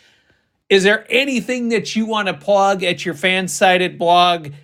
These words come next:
Busting Brackets? That's the first question. And also, plug anybody that's working with you. Welcome back, friend.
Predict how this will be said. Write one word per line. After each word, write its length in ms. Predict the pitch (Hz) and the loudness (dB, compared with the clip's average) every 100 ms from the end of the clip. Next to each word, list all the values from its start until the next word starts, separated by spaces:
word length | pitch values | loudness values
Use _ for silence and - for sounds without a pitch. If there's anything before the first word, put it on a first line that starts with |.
| _ _ | _ _
Busting 460 | 143 202 190 220 180 | 0 0 2 -6 2
Brackets? 460 | 170 165 190 180 | 2 2 -2 -4
That's 220 | 202 190 | -2 -2
the 80 | 208 | -6
first 280 | 208 214 - | -6 -6 -6
question. 580 | - 175 170 - 180 - | -2 0 0 -2 -6 -6
And 220 | - 180 185 | -8 -6 -4
also, 640 | 180 214 190 - 196 160 143 _ _ | -2 -2 -2 0 0 -2 -6 _ _
plug 340 | - 247 247 - | 0 0 0 -2
anybody 680 | 208 220 226 185 196 196 185 | -2 0 -2 2 2 2 0
that's 260 | 170 - | -2 -2
working 400 | 170 180 151 151 | -2 0 0 -4
with 240 | 131 127 - | -4 -8 -6
you. 220 | 135 110 | -8 -2
Welcome 400 | 185 220 220 180 | 2 2 0 -2
back, 260 | 151 143 143 | 2 0 0
friend. 260 | 165 143 | -4 -4